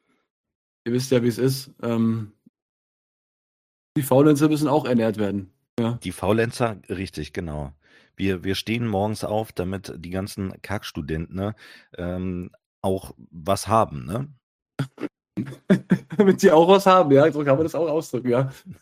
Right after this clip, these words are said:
Speaker 2: <laughs>
Speaker 1: Nee, schön auf jeden Fall, dass wir es doch mal wieder geschafft haben jetzt hier. Ähm, es gibt ja viel zu besprechen. Aktuell brennt die Luft, ja. In der
Speaker 2: Richtig.
Speaker 1: Zwischenzeit, äh, ja,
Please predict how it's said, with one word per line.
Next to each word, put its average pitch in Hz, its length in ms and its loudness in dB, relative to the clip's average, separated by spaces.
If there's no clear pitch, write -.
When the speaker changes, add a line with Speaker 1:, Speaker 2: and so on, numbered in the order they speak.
Speaker 2:
<laughs> - 420 -4
Speaker 1:
Nee, 196 300 8
schön 247 240 8
auf 247 140 6
jeden 240 160 6
Fall, 226 140 6
dass 226 120 4
wir 226 80 2
es 208 60 -2
doch 233 140 6
mal 226 100 6
wieder 214 140 6
geschafft 208 360 2
haben 185 120 6
jetzt 175 160 0
hier. 202 340 4
Ähm, 165 540 2
es 151 160 -4
gibt 196 160 -2
ja 170 140 4
viel 196 220 -4
zu 190 100 -8
besprechen. 180 440 0
Aktuell 165 420 0
brennt 170 340 2
die 208 40 4
Luft, 180 400 4
ja. 170 240 4
In 165 100 2
der 170 100 6
Speaker 2:
Richtig. 196 160 0
Speaker 1:
Zwischenzeit, 170 500 4
äh, 151 300 4
ja, 147 380 4